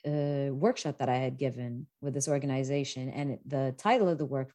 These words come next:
workshop was, um, Empowering Our Next Generation of Future Female Leaders, right? Something like this. And someone, the one thing that they zoned in on was the use of the word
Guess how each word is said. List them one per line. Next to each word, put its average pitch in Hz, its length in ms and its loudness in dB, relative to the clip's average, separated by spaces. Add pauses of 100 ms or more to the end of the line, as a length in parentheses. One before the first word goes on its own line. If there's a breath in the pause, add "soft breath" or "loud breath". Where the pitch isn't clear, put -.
(140)
workshop 147 580 -6
was, 135 420 -4 (500 soft breath)
um, 139 340 0
Empowering 160 580 2
Our 151 140 0
Next 147 240 2
Generation 135 540 -2
of 127 140 -6 (140)
Future 175 300 4
Female 156 400 6
Leaders, 117 640 0
right? 196 240 2
Something 143 300 -2
like 123 200 -4
this. - 300 -8 (380 soft breath)
And 196 160 8
someone, 180 720 2 (500)
the 196 100 8
one 214 340 8
thing 240 220 8
that 226 120 6
they 208 140 8
zoned 190 340 6
in 196 160 6
on 131 340 -2
was 143 160 -2
the 135 80 -2
use 139 240 -2
of 147 80 -6
the 127 160 -6
word 123 220 -6